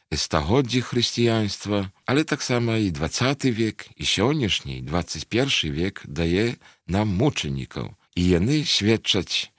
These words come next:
pra Chrysta, pra Jego cerku. Ale trzeba tak samo сказать, że muczenictwo jeno zawsze związane z świadczeniem, albo сказать, исповедованием Chrysta.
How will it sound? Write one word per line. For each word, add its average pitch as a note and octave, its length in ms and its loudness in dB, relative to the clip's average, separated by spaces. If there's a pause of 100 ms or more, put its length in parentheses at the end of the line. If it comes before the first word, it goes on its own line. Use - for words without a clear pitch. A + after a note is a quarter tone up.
(100)
pra A#2+ 440 0 (240)
Chrysta, A2+ 680 -2 (400)
pra G2+ 140 2
Jego F#2 280 2
cerku. D2 560 -2 (420)
Ale G2+ 220 4
trzeba A#2 360 2
tak G#2 160 -6
samo A2+ 260 0
сказать, B2 680 -4
że F2+ 160 0
muczenictwo G2 800 -2
jeno F#2 300 2
zawsze F2+ 360 -2
związane F2 760 -2 (220)
z - 200 -6
świadczeniem, B2 800 -2 (200)
albo F2+ 200 -2
сказать, F2 480 -4 (200)
исповедованием D#2 1200 0
Chrysta. - 560 -10